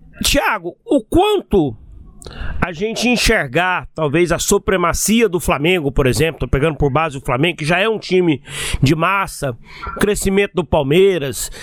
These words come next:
de outros clubes, e principalmente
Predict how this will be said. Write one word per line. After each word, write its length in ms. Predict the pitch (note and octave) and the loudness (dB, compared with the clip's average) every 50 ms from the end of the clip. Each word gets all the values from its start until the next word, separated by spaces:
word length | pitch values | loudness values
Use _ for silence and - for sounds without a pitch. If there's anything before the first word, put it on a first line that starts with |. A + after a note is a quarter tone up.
| - - - | -16 -4 0
de 160 | - C#3+ E3+ | 2 4 6
outros 480 | A#3 A#3+ B3 C4 - - G3+ E3 - - | 6 4 4 2 0 -4 -4 -4 -4 -2
clubes, 600 | - F#3+ G#3 A3+ A#3+ A#3 G#3 D3 C3+ - - - - _ | 2 2 4 4 4 2 0 -2 -4 -8 -10 -12 -2 _
e 80 | B3 A#3+ | 0 0
principalmente 1500 | - _ - - E4+ G4 A4+ F#4+ - - D#4 E4+ - - C#4 B3+ A#3 F#3+ F3+ F#3+ A3+ C4 C4+ B3 F3+ - - - - F2 | 0 _ -2 0 2 2 2 2 2 0 -2 -2 0 0 0 0 0 0 2 2 2 2 0 -2 -6 -6 -6 -4 -4 -4